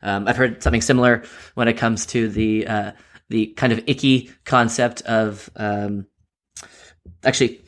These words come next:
let me change the metaphor because we need not go there. Um, we could use the, the idea of, um, do video games cause, uh, an increase in violence? Um, where some people say that violent video games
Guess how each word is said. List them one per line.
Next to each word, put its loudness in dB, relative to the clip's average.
let -4
me -4
change 2
the -2
metaphor -2
because -8
we -8
need -2
not 2
go 0
there. 0
Um, 2
we 2
could 2
use 4
the, 2
the 2
idea 2
of, -6
um, 2
do 6
video 6
games 2
cause, 2
uh, -4
an -4
increase -2
in -4
violence? -2
Um, 0
where 0
some 2
people 4
say 4
that 6
violent 2
video 2
games 0